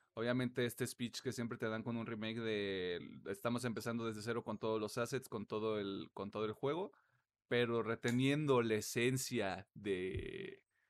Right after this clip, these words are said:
de la franquicia. O sea, lo mismo que te dicen todos cuando hacen un remake, lo cual me parece que está bien porque, de nuevo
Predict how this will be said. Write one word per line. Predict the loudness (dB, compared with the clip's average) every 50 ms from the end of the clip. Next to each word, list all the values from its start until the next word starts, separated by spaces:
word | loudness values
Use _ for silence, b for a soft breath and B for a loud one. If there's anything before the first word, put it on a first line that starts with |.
| _ _ _ -20
de | -10 -4 -2 -2
la | 0 0 -2
franquicia. | -2 -4 -6 -6 -6 -4 -2 -2 -2 -2 -4 -4 -6 -6 -6 -12 _ _ _ -14 -8
O | -8 -6
sea, | -2 0 0
lo | 0 0 0
mismo | 0 0 0 0 -2 -2
que | -2 -2
te | 0 0
dicen | 0 0 0 -2 0
todos | 0 0 -2 0
cuando | -2 -2 -2 -2
hacen | -2 -4 -4
un | -4 -4
remake, | -4 -2 -2 -4 -4 -6 -10 B B B B B B B
lo | -2 0
cual | 2 2 2
me | 2
parece | 2 2 2 2 2
que | 2 0
está | 0 2 4 4
bien | 6 6 4 2 2
porque, | 0 -2 0 2 2 0 0
de | 2 0 0
nuevo | 2 4 4 4 2 2 -2 -4 _